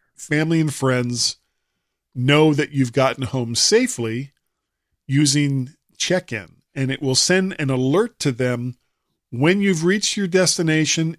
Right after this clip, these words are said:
if you've been delayed, uh, and actually, if you've been delayed, it will check in with you so that you can provide updates.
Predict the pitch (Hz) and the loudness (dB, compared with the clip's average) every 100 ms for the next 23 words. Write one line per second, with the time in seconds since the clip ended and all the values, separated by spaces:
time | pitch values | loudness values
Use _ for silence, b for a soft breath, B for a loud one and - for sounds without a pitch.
0 | - 185 202 190 170 165 165 160 151 135 | 2 4 4 -2 -2 0 0 0 2 2
1 | 135 135 127 - _ _ _ _ 127 127 | 2 0 -2 -8 _ _ _ _ -2 -2
2 | - 139 156 185 160 151 165 143 151 143 | 0 0 2 2 2 2 2 0 -4 0
3 | 151 143 135 147 151 131 131 123 - 156 | 2 2 2 4 2 0 -4 -6 -2 -2
4 | 139 - 143 127 123 135 220 165 120 113 | -2 -4 -4 -2 0 0 0 0 -2 -2
5 | 120 123 139 127 127 143 165 156 135 120 | -6 -4 -2 -2 -2 -2 -2 -2 -4 -4
6 | 127 127 123 120 - 123 127 - 92 - | -2 0 -2 -6 -10 -8 -8 -8 -8 -6
7 | - | -6